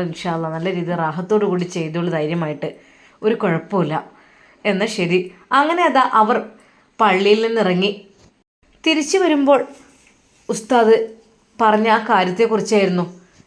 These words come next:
നവാസ് ഷമ്മാസിനോട് പറഞ്ഞത്. എടാ, ഉമ്മ, ഉമ്മാക്കിനി വിശ്വാസം ഉണ്ടാവോ എന്തോ അറിയില്ല, ഞാൻ പറഞ്ഞല്ലോ വിളിക്കാന്ന്. അങ്ങനെ അവർ വീട്ടിലെത്തിയപ്പോൾ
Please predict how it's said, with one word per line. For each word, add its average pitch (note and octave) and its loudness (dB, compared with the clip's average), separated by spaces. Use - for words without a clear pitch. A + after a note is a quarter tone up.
നവാസ് E3 -2
ഷമ്മാസിനോട് E3 -6
പറഞ്ഞത്. D#3 -4
എടാ, E3+ -2
ഉമ്മ, E3+ -2
ഉമ്മാക്കിനി F3+ -2
വിശ്വാസം F#3 -2
ഉണ്ടാവോ E3+ 0
എന്തോ D#3+ -4
അറിയില്ല, D#3 -2
ഞാൻ B3+ 0
പറഞ്ഞല്ലോ C#4 4
വിളിക്കാന്ന്. F#3+ 0
അങ്ങനെ F4 2
അവർ C#4+ 4
വീട്ടിലെത്തിയപ്പോൾ G3+ 2